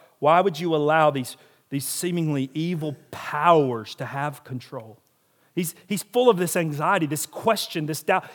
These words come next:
He's doing what we all do in our faith. We doubt, we question, we wonder, "God, what are you doing?" But, but in verse two through verse five of chapter two, this, this section of dialogue kind of comes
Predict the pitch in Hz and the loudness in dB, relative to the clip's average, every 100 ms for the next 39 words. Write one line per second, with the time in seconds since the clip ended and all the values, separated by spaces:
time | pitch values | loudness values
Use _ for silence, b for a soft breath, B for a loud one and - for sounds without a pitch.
0 | B - 220 156 254 277 240 226 190 240 | B -4 -4 0 2 4 4 2 2 4
1 | 226 190 240 226 190 254 185 220 151 262 | 4 4 2 2 2 -2 -2 -6 0 2
2 | 302 208 170 196 - 277 277 - 233 208 | 4 4 0 -8 0 2 2 -2 -2 0
3 | 170 190 262 277 202 247 277 214 254 285 | 0 2 4 4 2 0 -2 -4 -4 4
4 | 330 339 - 269 254 254 226 285 320 302 | 4 4 -2 -4 -4 -6 -6 -4 -2 0
5 | 196 151 - _ _ _ _ _ _ _ | -2 -6 -14 _ _ _ _ _ _ _
6 | _ 135 165 _ 202 143 160 151 143 170 | _ -6 -6 _ -8 -2 0 0 0 -2
7 | 170 - - 196 156 135 151 139 156 143 | -4 -10 -6 -2 -2 -4 -6 -6 -6 -8
8 | - 143 139 131 123 - 147 135 120 143 | -12 -12 -10 -10 -10 -6 -6 -6 -10 -8
9 | 127 131 - B B 139 - - 180 - | -8 -10 -12 B B -8 -4 -2 -2 -2
10 | 151 127 139 147 143 131 127 - 131 120 | -4 0 2 2 2 2 0 -4 -6 -6
11 | 151 143 - | -4 -4 -6